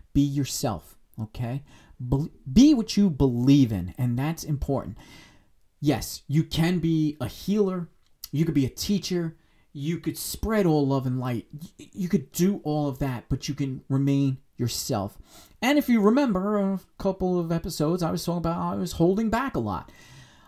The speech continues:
I want to be me when I do these podcasts. All right. I want to give you a taste of what really goes on. And if you notice,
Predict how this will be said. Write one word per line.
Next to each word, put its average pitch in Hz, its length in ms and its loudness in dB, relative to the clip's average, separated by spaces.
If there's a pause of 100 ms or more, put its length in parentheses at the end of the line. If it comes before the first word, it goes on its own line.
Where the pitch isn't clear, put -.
(120)
I 175 200 2
want 190 360 0
to 160 100 0
be 151 420 -2
me 123 440 0
when 120 200 -2
I 123 80 -2
do 127 160 0
these 127 220 0
podcasts. 135 800 -4 (500)
All 120 80 0
right. 117 360 0
I 135 200 0
want 147 360 0
to 147 80 -2
give 139 260 0
you 165 80 0
a 147 60 0
taste 143 340 -4
of 131 80 -10
what 120 240 -6
really 127 300 -2
goes 156 180 -2
on. 277 240 -4
And 180 260 -2
if 190 140 -2
you 226 80 0
notice, 196 440 -2